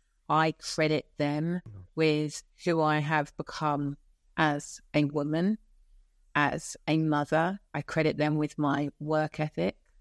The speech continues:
Speaker 1: The fact that they were able to love me like I was their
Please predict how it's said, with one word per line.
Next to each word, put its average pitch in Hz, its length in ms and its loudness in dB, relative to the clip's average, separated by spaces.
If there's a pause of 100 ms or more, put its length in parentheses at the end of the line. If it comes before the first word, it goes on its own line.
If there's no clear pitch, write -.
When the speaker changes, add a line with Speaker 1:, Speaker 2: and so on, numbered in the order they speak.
(760)
Speaker 1:
The 160 60 -6
fact - 320 2
that - 140 -4
they 170 160 2
were 165 180 0
able 156 380 0
to 147 560 -2
love 160 420 0
me 156 420 0
like 160 300 0
I 156 200 2
was 151 220 -2
their 147 440 -2